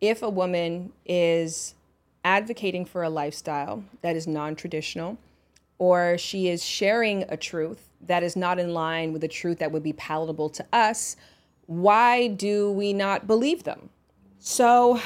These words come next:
I thought about it a little bit more. And then Abby De La Rosa, who is the guest on this episode, reached out to me. And Abby De La Rosa is many things, but most famously,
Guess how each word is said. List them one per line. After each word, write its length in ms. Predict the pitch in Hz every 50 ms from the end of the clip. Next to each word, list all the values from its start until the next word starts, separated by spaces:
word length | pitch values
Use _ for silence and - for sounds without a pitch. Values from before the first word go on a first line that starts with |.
| - - - - - - - - - _ _ _ _ _ _ _ _ -
I 60 | - 226
thought 200 | - 269 277 294
about 220 | 269 269 254 254
it 80 | 254 247
a 40 |
little 200 | 240 226 220 220
bit 200 | 214 196 190 -
more. 420 | - 170 160 156 151 160 175 214 208 - _ _ _ _ _ _ _ _ _ _ _ -
And 440 | - 190 190 190 190 190 190 185 170
then 440 | 202 214 214 214 226 233 240 240 - -
Abby 260 | - 185 190 202 208
De 140 | 190 208 196
La 100 | 208 202
Rosa, 520 | 190 175 165 156 151 156 160 151 160 165 -
who 100 | - 180
is 100 | 175 165
the 80 | - 165
guest 400 | 160 170 160 165 175 - - - -
on 200 | - 160 165 160
this 320 | 165 165 165 - - - - -
episode, 640 | 160 160 - 170 160 - - 156 151 156 156 160 156
reached 260 | 160 175 208 - -
out 200 | 175 160 123 -
to 100 | - 160
me. 240 | 156 - - - - - - - - _ _ -
And 120 | - 190
Abby 180 | 180 185 196 208
De 140 | 214 220 214
La 80 | 214
Rosa 500 | 208 190 185 180 180 190 190 180 180 - -
is 720 | - 170 165 165 165 170 165 160 165 - - - - - - _ _ _ _ _ _ _ _ -
many 300 | 180 185 196 208 202 185
things, 480 | - - 160 151 160 180 208 196 -
but 360 | - - 170 160 160 156 - - - _ _ _ _ _ _ -
most 340 | 170 180 190 196 196 - -
famously, 720 | 196 175 180 180 175 - - 175 170 165 170 202 220